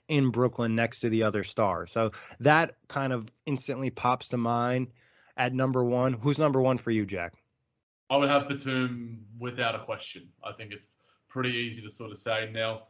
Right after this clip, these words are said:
Speaker 2: I think all the other guys you could, you know, shuffle them, throw them in a bag, pick the names out of a hat, and I'd be very happy. I think Kenrich Williams probably belongs in a tier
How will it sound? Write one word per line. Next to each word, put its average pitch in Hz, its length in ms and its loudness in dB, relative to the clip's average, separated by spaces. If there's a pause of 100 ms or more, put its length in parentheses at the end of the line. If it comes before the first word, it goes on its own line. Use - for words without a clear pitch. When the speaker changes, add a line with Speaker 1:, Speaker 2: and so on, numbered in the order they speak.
(280)
Speaker 2:
I 123 100 -2
think 131 200 0
all 135 160 2
the 131 100 4
other 127 140 2
guys 127 380 2
you 123 80 -6
could, 117 480 -4 (180)
you 127 80 -8
know, 120 100 -6
shuffle 135 520 0
them, 127 160 -2
throw 127 260 -2
them 123 140 -2
in 120 60 -6
a 113 60 -6
bag, 120 520 0
pick 131 160 -10
the 120 80 -10
names 113 260 -6
out 110 100 0
of 110 80 -2
a 104 60 -4
hat, 110 300 -2 (260)
and 123 100 0
I'd 127 140 0
be 127 240 -4
very 135 240 4
happy. 110 240 -2
I 107 60 -4
think 127 200 -8
Kenrich 127 320 -4
Williams 113 360 -8
probably 113 240 -10
belongs 110 340 -10
in 104 60 -14
a - 20 -14
tier 107 380 -10